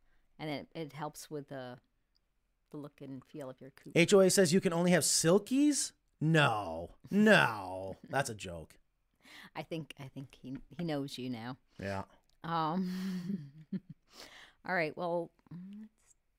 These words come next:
Speaker 2: Oh, you can rent transits. That's a good point. Yeah.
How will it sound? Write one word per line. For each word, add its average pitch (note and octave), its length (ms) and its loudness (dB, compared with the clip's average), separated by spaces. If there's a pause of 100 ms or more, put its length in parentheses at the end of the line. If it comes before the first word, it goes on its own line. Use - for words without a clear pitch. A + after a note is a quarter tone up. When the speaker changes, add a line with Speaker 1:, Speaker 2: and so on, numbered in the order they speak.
(360)
Speaker 2:
Oh, A3+ 100 8
you G#3+ 160 8
can G3 200 4
rent D4+ 240 4
transits. C#3 640 4
That's D3+ 220 4
a F#4 80 0
good F#4 220 0
point. F3 420 0 (300)
Yeah. D3+ 120 0